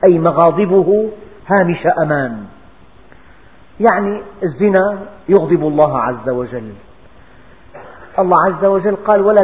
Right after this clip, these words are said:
تقربوا الزنا"، يعني أن تصاحب زانيا، أن تسهر سهرة مختلطة،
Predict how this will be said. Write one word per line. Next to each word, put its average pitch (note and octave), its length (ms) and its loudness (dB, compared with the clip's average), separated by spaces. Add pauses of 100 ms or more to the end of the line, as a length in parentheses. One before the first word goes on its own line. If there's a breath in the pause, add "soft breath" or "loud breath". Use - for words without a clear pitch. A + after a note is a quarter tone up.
تقربوا D#3+ 380 -2
الزنا"، C#3+ 380 -10 (1120 soft breath)
يعني D#3 420 -2
أن D#3+ 100 -6
تصاحب D3+ 640 -2
زانيا، C3+ 640 -2 (720 soft breath)
أن E3+ 220 -2
تسهر C#3+ 580 0
سهرة D3 400 0
مختلطة، C3+ 800 -6